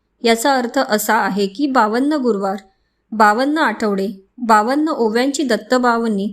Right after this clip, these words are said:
बावन्न वेळा म्हणायची, म्हणजेच प्रत्येक गुरुवारी दत्त बावन्नीचे बावन्न पाठ करायचे आहे. एकदा अनुष्ठान स्वरूप सुरू केल्यास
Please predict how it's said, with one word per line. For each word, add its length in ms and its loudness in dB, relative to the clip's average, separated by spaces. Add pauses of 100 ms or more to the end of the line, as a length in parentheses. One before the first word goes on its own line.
(380)
बावन्न 440 2
वेळा 340 0
म्हणायची, 640 -4 (400)
म्हणजेच 500 2
प्रत्येक 380 0
गुरुवारी 480 0
दत्त 320 0
बावन्नीचे 680 0
बावन्न 440 0
पाठ 340 -2
करायचे 380 0
आहे. 260 -4 (540)
एकदा 300 2
अनुष्ठान 460 0
स्वरूप 400 0
सुरू 260 0
केल्यास 480 -2